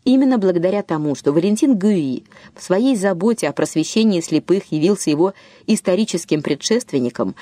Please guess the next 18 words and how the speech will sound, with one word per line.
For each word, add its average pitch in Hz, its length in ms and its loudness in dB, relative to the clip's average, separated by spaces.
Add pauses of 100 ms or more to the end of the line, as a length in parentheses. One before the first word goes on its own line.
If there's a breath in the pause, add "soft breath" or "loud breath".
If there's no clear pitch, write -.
(260 loud breath)
он 302 180 2
подготовил 208 640 0
для 165 200 0
Брайля 196 340 0
все, - 340 -4
что - 220 -2
мог 175 200 0
сделать 156 380 0
зрячий 160 400 0
просвещенный 139 680 -2
человек. 117 480 -4 (1080)
А 165 100 -2
чтобы 180 280 0
вместо 170 360 0
линейно-рельефной 151 920 0
системы, 175 560 -2 (300 loud breath)
созданной 160 500 0
гением, 147 540 0